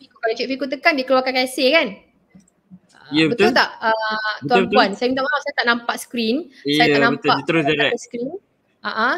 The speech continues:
Speaker 1: So, kalau
Speaker 2: Direct ke
Speaker 1: betul,
Speaker 2: essay.
Speaker 1: tuan-puan tentak je. Ya, betul, keluar. Ah, jadi kat sini adalah essay on Diwali lah. Okey, contohlah tadi saya kata
Speaker 2: Alright.
Speaker 1: dekat student, ah, saya minta student, ah, answer, "What is Diwali?" So student dah answer, "Festival of Light" dan sebagainya.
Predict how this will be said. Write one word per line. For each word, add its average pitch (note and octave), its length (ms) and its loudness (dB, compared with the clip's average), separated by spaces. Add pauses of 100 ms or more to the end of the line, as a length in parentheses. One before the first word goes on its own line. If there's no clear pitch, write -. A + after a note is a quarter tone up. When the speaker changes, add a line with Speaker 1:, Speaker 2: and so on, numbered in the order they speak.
Speaker 1:
So, - 140 -10 (100)
kalau A3 240 4
Speaker 2:
Direct A3+ 80 0
ke C3 80 -2
Speaker 1:
betul, D4+ 240 2
Speaker 2:
essay. B2 80 2
Speaker 1:
tuan-puan A#2 320 -2
tentak C4 320 0
je. G#3+ 160 -4 (160)
Ya, B3+ 160 2
betul, B3 340 2 (140)
keluar. A#3+ 280 6 (200)
Ah, F#3+ 240 -8
jadi A3 240 -2
kat B3+ 160 -2
sini C#4+ 240 -4
adalah B3 240 -2 (240)
essay A#3+ 400 -2
on A#3+ 160 -4
Diwali A#3 560 0
lah. A3+ 240 -2
Okey, G3 160 -6
contohlah B3+ 480 -2
tadi A#3 320 -4
saya A3+ 160 -6
kata A3+ 160 -6
Speaker 2:
Alright. A#3 160 -6
Speaker 1:
dekat A3 160 -10
student, C4 380 -4 (720)
ah, G#3 800 -2 (360)
saya A#3 260 0
minta B3+ 240 -4
student, A#3+ 400 -4
ah, G#3+ 320 -2
answer, A#3+ 320 -2
"What A3 160 -2
is A3+ 160 -10
Diwali?" G#3+ 480 -4
So G3+ 80 -8
student A3 320 -4
dah G3 80 -2
answer, G#3+ 320 -4
"Festival G#3 480 -4
of G#3 80 -8
Light" G#3+ 400 0
dan G#3 80 -6
sebagainya. A3 560 -2